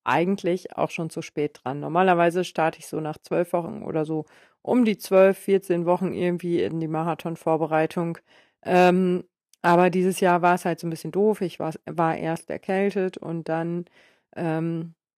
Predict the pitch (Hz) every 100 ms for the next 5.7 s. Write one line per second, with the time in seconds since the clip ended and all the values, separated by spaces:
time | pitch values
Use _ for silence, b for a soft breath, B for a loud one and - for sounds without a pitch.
0 | _ _ _ _ _ _ 165 160 170 160
1 | 160 151 170 180 - 214 - 165 151 143
2 | - - 156 170 120 160 156 151 156 156
3 | 143 151 - 202 - 233 185 165 165 -
4 | 180 175 160 165 170 156 160 160 160 156
5 | 160 160 190 - 175 165 165